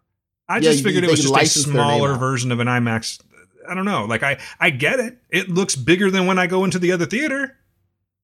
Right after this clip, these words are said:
Speaker 2: It is bigger.
Speaker 1: You know?
Speaker 2: Yeah.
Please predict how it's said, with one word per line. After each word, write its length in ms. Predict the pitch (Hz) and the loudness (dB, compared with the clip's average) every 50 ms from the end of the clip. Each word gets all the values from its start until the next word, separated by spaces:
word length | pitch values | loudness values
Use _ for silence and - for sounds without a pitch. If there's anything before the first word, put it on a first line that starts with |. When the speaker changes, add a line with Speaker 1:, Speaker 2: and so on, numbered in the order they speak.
| _ _ _ _ _ _ _ _ _ _ _ _ _ _ _ - 226 - | _ _ _ _ _ _ _ _ _ _ _ _ _ _ _ -14 -4 0
Speaker 2:
It 140 | 254 277 285 | 4 4 6
is 200 | 320 320 220 120 | 6 6 4 4
bigger. 340 | - - 98 - - - _ _ _ _ _ _ _ _ _ _ _ _ _ _ | 0 -4 -6 -6 -10 -18 _ _ _ _ _ _ _ _ _ _ _ _ _ _
Speaker 1:
You 120 | 190 190 | -8 -6
know? 160 | 190 202 247 277 | -4 -4 -4 -6
Speaker 2:
Yeah. 100 | - - | -8 -12